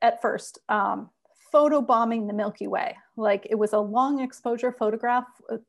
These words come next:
to get the Milky Way really gorgeous. Um, and Steve was cutting straight across it from east to west, which is where it usually shows up,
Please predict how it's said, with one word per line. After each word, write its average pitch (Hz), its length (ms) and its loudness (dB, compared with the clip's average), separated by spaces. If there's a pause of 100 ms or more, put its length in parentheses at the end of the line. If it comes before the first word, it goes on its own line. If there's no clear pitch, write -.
to 202 280 -4
get 214 140 -2
the 202 80 -8
Milky 214 340 -4
Way 240 240 2
really 220 560 0 (400)
gorgeous. 233 720 0
Um, 208 400 -2 (400)
and 214 280 -2
Steve 285 380 -4
was 214 240 0
cutting 247 320 -6
straight - 400 -12
across - 420 -2
it 196 120 -6 (100)
from 214 160 -4 (100)
east 254 280 -8
to 277 80 -6
west, - 420 -4
which 196 180 -10
is - 300 -16
where 226 420 -4
it 233 140 -6
usually 202 560 -6
shows 202 340 -4
up, - 200 -4